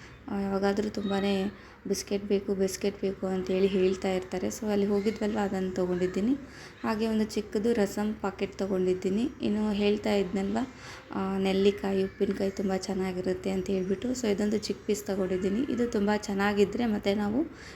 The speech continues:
ನೆಕ್ಸ್ಟ್ ಟೈಮ್ ಹೋದಾಗ ದೊಡ್ಡ ಬಾಟಲನ್ನು ತೊಗೋಬೋದು. ಇನ್ನು ಅಮ್ಮು ಅಂತೂ ಎಲ್ಲಿ ಹೋದ್ಮೇಲೆ ಈ ಥರ ಶಾಪಿಂಗ್ ಮಾಡ್ತಾ ಇರಬೇಕಾದ್ರೆ ಈ ಥರ ಏನಾದರೂ ಒಂದು ಮಧ್ಯದಲ್ಲಿ ಎಸ್ಕೇಪ್ ಮಾಡಿರ್ತಾಳೆ. ಅಂದರೆ ಎಸ್ಕೇಪ್ ಅಂದರೆ,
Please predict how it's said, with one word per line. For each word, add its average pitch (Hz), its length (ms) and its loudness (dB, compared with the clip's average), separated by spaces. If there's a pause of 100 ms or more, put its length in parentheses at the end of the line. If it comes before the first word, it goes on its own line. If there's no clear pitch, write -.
(100)
ನೆಕ್ಸ್ಟ್ 208 220 0
ಟೈಮ್ 226 180 2
ಹೋದಾಗ 196 300 2 (480)
ದೊಡ್ಡ 220 180 6
ಬಾಟಲನ್ನು 202 580 4
ತೊಗೋಬೋದು. 185 560 4 (500)
ಇನ್ನು 226 200 4
ಅಮ್ಮು 226 340 4
ಅಂತೂ 208 280 2
ಎಲ್ಲಿ 208 240 6
ಹೋದ್ಮೇಲೆ 196 520 4
ಈ 196 40 4
ಥರ 190 200 2
ಶಾಪಿಂಗ್ 190 420 0
ಮಾಡ್ತಾ 185 320 0
ಇರಬೇಕಾದ್ರೆ 190 540 2
ಈ 190 40 4
ಥರ 196 240 -2
ಏನಾದರೂ 190 420 2
ಒಂದು 196 580 0 (100)
ಮಧ್ಯದಲ್ಲಿ 190 480 4
ಎಸ್ಕೇಪ್ 202 420 0
ಮಾಡಿರ್ತಾಳೆ. 208 560 2
ಅಂದರೆ 202 280 2
ಎಸ್ಕೇಪ್ 190 400 -2
ಅಂದರೆ, 202 240 2